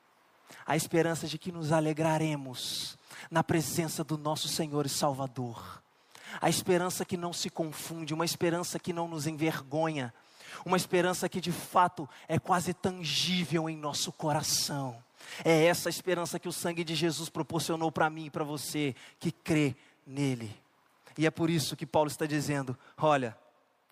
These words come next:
a firmeza que vocês têm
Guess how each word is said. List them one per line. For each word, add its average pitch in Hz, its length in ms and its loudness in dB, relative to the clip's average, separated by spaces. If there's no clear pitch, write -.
a 160 100 0
firmeza 135 720 -2
que - 160 -6
vocês 143 460 0
têm 123 340 -4